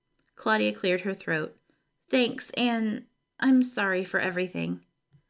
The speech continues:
"It's okay. It's all going to be okay," her mom answered with a smile and left the room.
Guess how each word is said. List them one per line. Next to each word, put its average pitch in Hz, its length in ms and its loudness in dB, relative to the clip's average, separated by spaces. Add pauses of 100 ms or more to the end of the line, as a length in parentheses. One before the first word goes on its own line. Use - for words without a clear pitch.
(320)
"It's 226 200 2
okay. 233 500 0 (240)
It's 196 240 -6
all 190 240 2
going 202 260 -2
to 175 80 -8
be 170 220 -2
okay," 170 520 -2 (500)
her 214 120 -2
mom 196 240 2
answered 170 380 -4
with 180 120 -4
a 196 80 -2
smile 165 560 -4
and 208 140 -4
left 170 240 -6
the 170 100 -4
room. 165 360 -6